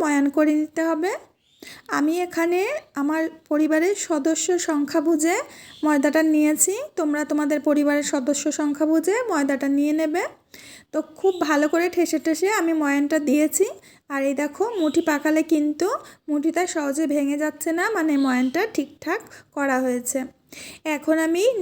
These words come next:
নর্মাল টেম্পারেচারে জল দিয়ে একটা ডো তৈরি করে নেব। জলটা কখনোই একসাথে দিতে যাবে না, অল্প অল্প জল দিয়ে ডোটা মেখে নিতে হবে। ময়ানটা একটু বেশি সময় ধরে দেবে,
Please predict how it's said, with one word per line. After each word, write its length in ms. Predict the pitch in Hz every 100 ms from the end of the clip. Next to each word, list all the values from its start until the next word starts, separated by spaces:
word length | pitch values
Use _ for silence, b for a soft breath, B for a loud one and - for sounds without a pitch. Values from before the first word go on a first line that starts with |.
| 311
নর্মাল 380 | 302 302 302 311 302
টেম্পারেচারে 640 | 302 302 311 311 320 339 311
জল 180 | 302 285 294 302
দিয়ে 180 | 339 403 587 -
একটা 160 | 294 320 277
ডো 80 | 233 233
তৈরি 220 | 311 311 320
করে 160 | 349 349 339
নেব। 140 | 330 415 679 - _ _ _ _ _ _
জলটা 400 | 302 294 294 330 349
কখনোই 380 | 302 320 311 381 349
একসাথে 340 | 285 - 254 339 320
দিতে 180 | 320 320
যাবে 200 | 311 302 302
না, 80 | 320 587 B B _
অল্প 240 | 302 294 294 311
অল্প 160 | 302 294 285
জল 160 | 285 277 285
দিয়ে 180 | 294 302 403 605 330
ডোটা 260 | 285 285 302 294
মেখে 220 | 285 330
নিতে 200 | 320 320 320
হবে। 240 | 311 311 466 - _ _ _ _ _ _ _ -
ময়ানটা 400 | 311 311 320 349 349
একটু 140 | 370 381 320
বেশি 200 | 302 330
সময় 220 | 370 349 349
ধরে 140 | 359 349
দেবে, 240 | 349 320